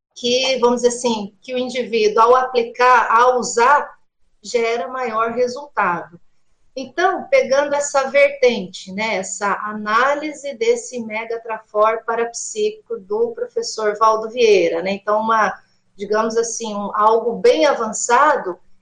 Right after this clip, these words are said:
isso dá referências pra gente também começar a chegar no autodiagnóstico do nosso megatrafor parapsíquico. Então, talvez a gente não tenha a mesma expressão em termos de atuação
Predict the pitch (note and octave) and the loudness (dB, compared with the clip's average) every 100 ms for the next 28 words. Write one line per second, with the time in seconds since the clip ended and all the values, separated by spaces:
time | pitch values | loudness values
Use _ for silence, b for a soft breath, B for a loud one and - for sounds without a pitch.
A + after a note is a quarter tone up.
0 | _ B3 D4 - D#4+ D#4 A#3 G#3+ F#3 - | _ -8 -6 -6 -6 -2 2 4 2 2
1 | B3 - C#4 B3 G#3+ A3 B3+ - E4 E4 | 2 2 0 2 0 -4 -6 -8 -6 -6
2 | - - - B3+ B3 B3+ - - D#4 D#4 | -8 -10 -2 -2 -2 -6 -10 -8 -6 -2
3 | A#3 A#3+ C#4+ - D4+ C#4+ C4+ - A#3 A3+ | 2 2 0 -2 -4 -2 -4 -2 2 2
4 | A#3+ C#4 C4 - D4 A#3+ G#3 G#3 A#3 C4+ | 2 0 -2 -4 -6 -2 0 2 2 2
5 | C#4 B3 G#3 G#3 G#3 G#3+ G3+ G3+ G3+ G#3+ | 0 2 4 2 -2 -10 -6 -6 -6 -6
6 | G3 G3+ A#3 - - D4+ _ _ _ _ | -2 0 -2 -4 -12 -18 _ _ _ _
7 | _ C#4+ A#3+ G#3+ A#3+ - - C#4 A#3 A#3 | _ -6 0 4 2 0 -6 -6 -4 -2
8 | A#3+ B3 B3+ - G#3 G#3+ B3 - B3 A#3+ | -4 -4 -6 -2 0 0 -2 -4 0 0
9 | B3 - - C4+ G3 - - - _ _ | -2 -8 -4 -2 -2 -4 -20 -20 _ _
10 | _ _ - A#3+ C#4 C#4 D#4 G#3 G#3 B3+ | _ _ -10 0 0 2 2 2 4 4
11 | E4 D#4+ - - G#3+ G#3 A#3+ A#3+ B3+ B3+ | 4 0 -8 -8 -6 -4 -6 -6 -6 -6
12 | B3+ A#3 G#3+ G3 G3 G#3+ C4 D4 D4 C#4+ | -4 -4 -2 -4 -4 2 4 2 2 0
13 | D4 D4 - D#4 E4 - - A#3 A3+ D4 | 0 -2 -6 -4 -4 -4 2 4 2 0
14 | F4 B3 A#3+ A#3 G#3+ G#3+ G3+ G#3 G#3 A3 | -6 -10 2 2 2 -2 -4 -4 -2 0
15 | G3 G3 - F#3+ G3 A#3+ | -2 -2 -4 -2 0 -2